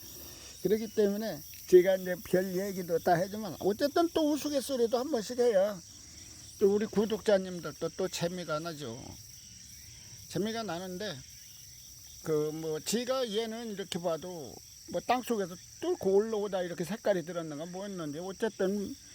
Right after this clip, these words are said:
뿌리도 심상치도 않고 땅속에서 원천 깊이 묻혔다 올라와서 이렇게 된 가능성도 있고 그렇습니다. 여러 가지 얘는 생각을 해봐야죠.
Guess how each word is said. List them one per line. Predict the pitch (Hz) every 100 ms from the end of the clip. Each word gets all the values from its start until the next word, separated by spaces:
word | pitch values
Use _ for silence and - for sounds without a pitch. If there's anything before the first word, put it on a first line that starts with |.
| - - -
뿌리도 | 285 285 202
심상치도 | 180 - 240 254 233 214 160
않고 | 139 - 185 156 151 175 151 - -
땅속에서 | - 247 240 262 202
원천 | 165 196 208
깊이 | - 202 -
묻혔다 | 196 156 - - 208
올라와서 | 175 196 190 170
이렇게 | 180 - 170
된 | 175 185 -
가능성도 | 156 185 208 190 165 147
있고 | 156 165
그렇습니다. | 139 165 - 196 180 156
여러 | 185 226
가지 | 240 214 202
얘는 | 208 190
생각을 | - 240 226 175
해봐야죠. | 185 196 202 185 147 190